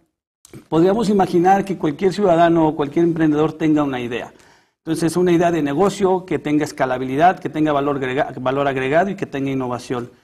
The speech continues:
Si tienen estos tres conceptos, es muy viable a que se suba a Reto Zapopan y nosotros poderlos ayudar a que esa idea se desarrolle en un negocio, en un proyecto. Eso es Reto Zapopan. Tenemos hoy por hoy,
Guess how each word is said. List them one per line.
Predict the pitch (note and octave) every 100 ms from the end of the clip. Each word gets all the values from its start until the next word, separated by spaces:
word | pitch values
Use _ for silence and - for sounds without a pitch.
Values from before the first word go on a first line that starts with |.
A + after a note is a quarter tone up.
| _ _ _
Si | - D3+
tienen | C4 D4+
estos | A#3+ - G#3
tres | - F#3 F3
conceptos, | E3+ D3+ F3 - - F3+ F3+ - _ _
es | F3 E3+
muy | F#3+ G#3
viable | E3 G#3 A#3 A3
a |
que | -
se | D3+ D3+
suba | D#3+ D#3
a | D3+
Reto | D3 C#3+
Zapopan | - - C#3+ E3 E3+ -
y | D#3
nosotros | C#3+ C#3+ D3+ F3
poderlos | - D3+ D3+ G#3+ A#3+ G#3+
ayudar | E3 C#3+ C3+ C#3+ F#3+ - -
a |
que | C3+ D3+
esa | D#3
idea | D3 D3
se | D3 D#3
desarrolle | D3 C3 D3+ E3+
en | D3+
un | D#3
negocio, | D3+ C3 G3 F#3+
en | D3
un | C#3+ C#3+
proyecto. | C3+ B2+ A#2+ - - _ _ _ _
Eso | A3+ A3 G#3+
es | G#3
Reto | G3 -
Zapopan. | - C#3+ C#3 C3 C3
Tenemos | C3+ C#3+ D#3+ D#3+
hoy |
por | D#3+ D#3 D3+
hoy, | E3 D#3